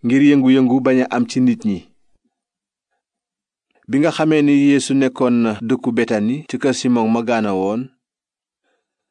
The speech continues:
jenn jigéen ñëw ci moom, yor njaq lu ñu yette doj,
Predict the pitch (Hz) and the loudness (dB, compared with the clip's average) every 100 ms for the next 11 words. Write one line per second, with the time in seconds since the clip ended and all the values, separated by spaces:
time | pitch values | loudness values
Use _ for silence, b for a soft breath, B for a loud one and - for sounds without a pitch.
0 | _ 131 165 175 160 147 151 185 170 151 | _ -2 -2 0 -2 0 0 -2 -4 -2
1 | 147 127 127 107 90 85 - _ _ _ | 0 0 0 0 -2 -8 -18 _ _ _
2 | _ _ _ _ _ _ _ - 123 139 | _ _ _ _ _ _ _ -6 -2 0
3 | 131 139 139 - 131 131 131 123 117 107 | 2 0 -2 -6 -2 2 2 0 -2 -6
4 | 98 | -6